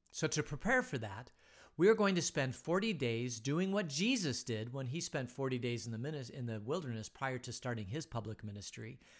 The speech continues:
He spent time with God, God's word, and prayer. And so I would like very much for us as a congregation to spend some time in God's word and in prayer for forty days.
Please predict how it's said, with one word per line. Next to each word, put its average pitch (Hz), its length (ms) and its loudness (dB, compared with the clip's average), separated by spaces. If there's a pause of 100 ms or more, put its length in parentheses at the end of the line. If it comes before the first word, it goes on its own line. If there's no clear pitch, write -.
(400)
He 139 100 -6
spent 180 280 4
time 170 160 4
with 175 180 0
God, 104 420 -4 (420)
God's 117 320 0
word, 110 420 -2 (300)
and 110 120 -8
prayer. 190 440 -8 (1120)
And 156 160 -2
so - 180 0
I 190 200 2
would 240 240 -2
like 110 400 -6
very 147 320 0
much 107 300 -6
for - 200 -8
us 165 180 -2
as 143 140 -8
a 139 40 -10
congregation 120 800 -8
to - 120 -8
spend 190 360 -2
some 220 160 -4
time 110 340 -4
in 110 80 -4
God's 110 320 -4
word 180 400 -4 (560)
and 135 160 -2
in 143 160 -2
prayer 104 520 -6 (120)
for 160 140 -4
forty 185 320 -2
days. 113 500 -10